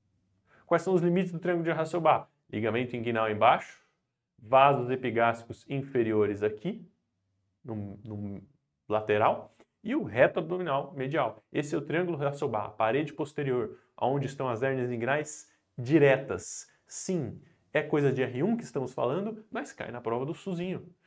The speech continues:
Cai igual pra R um, pra R três. Cai conceitos básicos tão importantes quanto também. E a hernia inguinal indireta vem pelo anel inguinal interno, lateral aos vasos epigástricos inferiores.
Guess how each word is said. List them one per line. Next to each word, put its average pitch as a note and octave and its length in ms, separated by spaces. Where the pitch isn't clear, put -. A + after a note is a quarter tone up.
Cai E3+ 160
igual D3+ 260
pra D3+ 120
R C#3 120
um, D3 140
pra D#3+ 180
R D3+ 80
três. - 460
Cai D#3 180
conceitos D3 460
básicos D#3 600
tão D#3+ 140
importantes C#3+ 480
quanto C#3 320
também. B2 360
E F#4+ 40
a E4+ 80
hernia C#3 140
inguinal C3 300
indireta F#3+ 640
vem C#3+ 220
pelo D3 340
anel D#3 360
inguinal E3 260
interno, D3 840
lateral C3+ 580
aos C#3+ 160
vasos A#2+ 240
epigástricos A#2+ 680
inferiores. D#3+ 1000